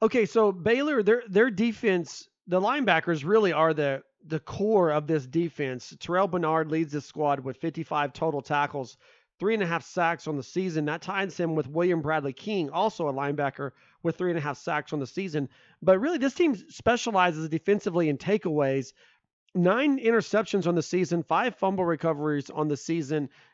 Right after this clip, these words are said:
and they forced, you know, three other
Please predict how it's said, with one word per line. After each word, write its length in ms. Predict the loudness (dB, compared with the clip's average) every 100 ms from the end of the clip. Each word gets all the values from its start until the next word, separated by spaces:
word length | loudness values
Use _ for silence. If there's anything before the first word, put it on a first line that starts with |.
| -6
and 180 | -4 0
they 140 | -2
forced, 560 | -2 -2 -2 -4 -8 -8
you 180 | -2 0
know, 280 | 0 -4 -12 _ _ _ _ _ -10
three 200 | -6 -2
other 420 | 0 0 -2 -4